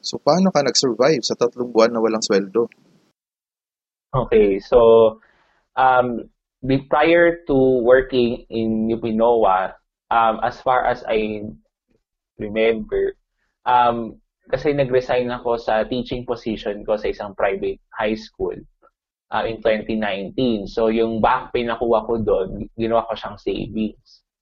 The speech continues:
Speaker 2: Ah, so, oo, so,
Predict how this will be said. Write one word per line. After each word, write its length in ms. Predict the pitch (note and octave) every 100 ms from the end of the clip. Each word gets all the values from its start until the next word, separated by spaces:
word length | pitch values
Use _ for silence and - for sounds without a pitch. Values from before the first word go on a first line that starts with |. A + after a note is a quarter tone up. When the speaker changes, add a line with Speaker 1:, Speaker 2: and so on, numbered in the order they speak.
| _ _ _ _ _ _ - -
Speaker 2:
Ah, 220 | A#2 A2 - -
so, 80 | - - A2 G#2+ - -
oo, 200 | A#2 A2+
so, 140 | A2